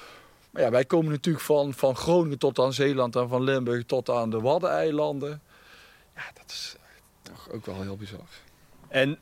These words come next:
Speaker 2: ehm, ze nemen je nog steeds serieus? De mensen, de burgers, die worstelen met veiligheidsvraagstukken?
Speaker 1: Ja. Wat wij, eh, wat Wilco en ik natuurlijk, eh, eh, eh, ook, eh,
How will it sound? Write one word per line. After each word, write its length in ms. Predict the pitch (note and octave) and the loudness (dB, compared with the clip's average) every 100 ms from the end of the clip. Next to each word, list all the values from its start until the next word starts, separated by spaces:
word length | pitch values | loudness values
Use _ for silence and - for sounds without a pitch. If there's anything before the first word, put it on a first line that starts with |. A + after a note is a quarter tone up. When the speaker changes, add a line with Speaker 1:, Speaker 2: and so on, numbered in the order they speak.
| _ | _
Speaker 2:
ehm, 360 | C#3+ C3 C3+ B2+ - - - - - - - - - - | 2 4 4 0 -8 -20 -20 -20 -20 -20 -20 -20 -20 -14
ze 140 | - C#3+ | -2 2
nemen 180 | D3+ D#3 | 4 4
je 60 | |
nog 100 | D3 | 0
steeds 220 | - G3 | 0 0
serieus? 500 | - E3+ A#2 F2+ - - - _ - _ - _ - - - | 0 0 2 0 -4 -12 -20 _ -20 _ -20 _ -20 -20 -2
De 140 | A#2+ | 0
mensen, 300 | A#2 F#2+ F#2+ | 2 0 -4
de 60 | A2 | 0
burgers, 680 | C3+ A2 G2 E2+ - - - | 0 0 -6 -8 -8 -10 -4
die 360 | A#2 A2+ A#2 | -2 -2 -4
worstelen 360 | G2 A2+ - A#2 | -2 -2 0 0
met 140 | A2 | -2
veiligheidsvraagstukken? 1080 | - A#2 G#2 G2+ G2 - - F#2+ - G#2 E2 - - - - - - - - _ - - | 2 2 2 0 -2 0 0 0 0 -10 -16 -18 -20 -20 -20 -20 -20 -20 -20 _ -20 -16
Speaker 1:
Ja. 240 | - A2 G2 - _ _ _ _ - - - - - - - | -2 -2 -2 -14 _ _ _ _ -20 -20 -20 -20 -20 -20 -18
Wat 360 | - G#2+ G#2+ - | -10 0 0 2
wij, 380 | B2 B2+ G#2 | 2 2 2
eh, 60 | G2+ | 0
wat 160 | A#2 A2 | 0 2
Wilco 320 | B2 A#2+ A#2+ | 2 2 0
en 80 | A#2+ | 0
ik 120 | A#2 | 0
natuurlijk, 480 | A#2 A2 A#2+ A2 G2+ | -2 -2 -2 -2 -4
eh, 260 | A2+ A2 A2 | -2 0 0
eh, 60 | - G#2+ A2+ A#2 - A#2 | -4 -8 -8 -10 -8 -8
eh, 60 | A#2 - | -8 -4
ook, 260 | C3 B2+ C3 | -2 -2 0
eh, 220 | A2+ | 2